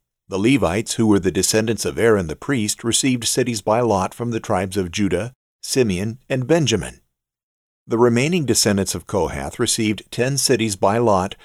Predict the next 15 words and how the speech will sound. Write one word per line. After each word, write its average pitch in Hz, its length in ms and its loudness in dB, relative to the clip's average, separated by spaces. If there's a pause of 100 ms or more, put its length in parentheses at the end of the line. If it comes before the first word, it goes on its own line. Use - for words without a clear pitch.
from - 240 -6
the 71 80 -4
clans 101 400 -2
of 85 100 -8
the 87 80 -4
tribes 95 380 -2
of 78 140 -2
Ephraim, 120 500 0 (240)
Dan, 90 420 -2 (380)
and 101 160 -6
half 110 260 0
the 143 120 -4
tribe 104 280 2
of 104 140 4
Manasseh. 92 560 -2